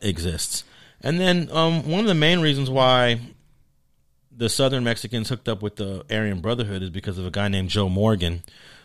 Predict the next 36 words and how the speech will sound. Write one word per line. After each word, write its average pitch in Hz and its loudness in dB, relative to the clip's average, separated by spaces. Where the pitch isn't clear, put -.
who 101 2
was, 92 2
um, 92 2
Joe 131 6
Morgan 131 6
grew 120 6
up 117 4
in 110 2
a 104 4
Mexican 107 2
neighborhood 101 0
here 101 2
in 92 0
L 92 2
A, 98 4
but 95 0
he 104 6
was 92 2
a 87 0
white 101 4
guy, 80 -2
and 95 0
he 120 4
had 104 4
ties 110 4
to 98 0
the 95 -2
Aryan 92 0
Brotherhood. 95 0
So 104 0
it 113 4
was 113 2
only 117 4
another 107 2
natural 113 2
connection. 123 0